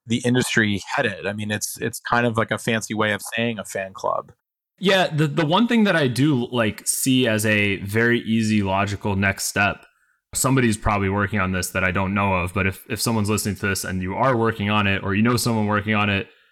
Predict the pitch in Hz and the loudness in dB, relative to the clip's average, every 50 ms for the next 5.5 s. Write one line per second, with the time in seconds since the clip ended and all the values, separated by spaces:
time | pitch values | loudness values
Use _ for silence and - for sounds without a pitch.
0 | _ _ _ _ - - 127 117 - 120 110 - 127 113 107 110 107 107 101 98 | _ _ _ _ -2 -2 0 0 0 0 0 0 2 2 2 2 2 2 2 2
1 | 101 101 104 98 90 - 95 95 92 101 101 95 95 - - 101 92 90 90 - | 2 2 0 0 -2 -2 -2 -2 0 0 0 0 0 -2 0 0 0 0 0 -4
2 | 95 - - 98 95 87 87 - 98 92 95 92 92 - - 139 131 117 104 95 | -6 -4 -2 0 0 0 -2 -4 -2 -2 -2 -2 -2 -2 0 2 2 2 2 0
3 | - - - _ _ _ _ _ _ _ _ _ _ _ _ 175 165 147 131 117 | -2 -6 -14 _ _ _ _ _ _ _ _ _ _ _ _ 2 2 4 4 2
4 | - - 135 135 160 175 180 160 - - - 156 165 185 156 143 139 135 127 120 | 2 2 2 4 4 4 4 2 2 2 2 2 2 2 4 4 4 4 2 2
5 | 135 127 - - 123 113 107 98 107 - | 0 0 0 0 0 0 0 0 -2 -6